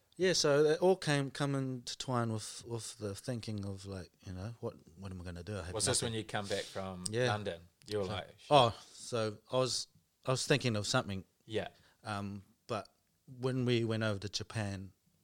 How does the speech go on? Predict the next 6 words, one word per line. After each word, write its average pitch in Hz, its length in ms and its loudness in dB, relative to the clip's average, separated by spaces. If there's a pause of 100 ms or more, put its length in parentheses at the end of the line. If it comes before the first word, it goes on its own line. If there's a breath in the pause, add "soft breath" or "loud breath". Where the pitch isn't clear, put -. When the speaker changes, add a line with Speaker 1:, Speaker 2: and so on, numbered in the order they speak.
(280)
Speaker 1:
I 113 60 -10
got 120 140 -4
the 107 100 0
opportunity 104 680 -4
to, 92 240 -10 (1160 loud breath)
um, 95 240 -10